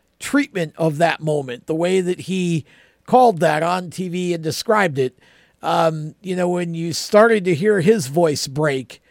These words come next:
you know, it, it was really an incredible moment in the sport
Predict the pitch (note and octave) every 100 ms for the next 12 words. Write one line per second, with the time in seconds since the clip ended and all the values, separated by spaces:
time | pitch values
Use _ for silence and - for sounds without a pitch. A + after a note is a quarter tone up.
0 | _ _ _ - E3+ F3 F3 F3 F#3+ -
1 | G3+ A3 F#3+ C#3 E3 A#3 B3+ A#3 F#3 E3
2 | D#3+ B2+ - G#3 G#3+ G3 D#3+ E3 F3+ F3+
3 | D#3+ D#3 E3 D#3 C#3+ - F3+ F#3 D3